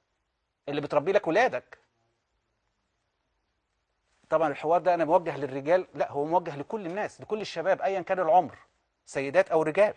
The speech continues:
حب نفسك اكتر عشان تحافظ على صحتك اكتر. حضراتكم النهارده عندنا فقرة، آه، تخص هذا الموضوع الهام جدا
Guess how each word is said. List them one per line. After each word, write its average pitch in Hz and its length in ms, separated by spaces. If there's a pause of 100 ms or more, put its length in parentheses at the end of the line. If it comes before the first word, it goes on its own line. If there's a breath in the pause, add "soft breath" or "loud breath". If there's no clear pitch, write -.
(1600)
حب 254 400
نفسك 262 520
اكتر - 380
عشان 175 360
تحافظ 208 580
على 160 220
صحتك - 460 (160)
اكتر. - 340 (4000 soft breath)
حضراتكم 214 640 (1400)
النهارده 175 340
عندنا 170 240
فقرة، 139 420 (680 soft breath)
آه، 135 220
تخص - 460
هذا 156 280
الموضوع 143 460
الهام 147 380
جدا 143 420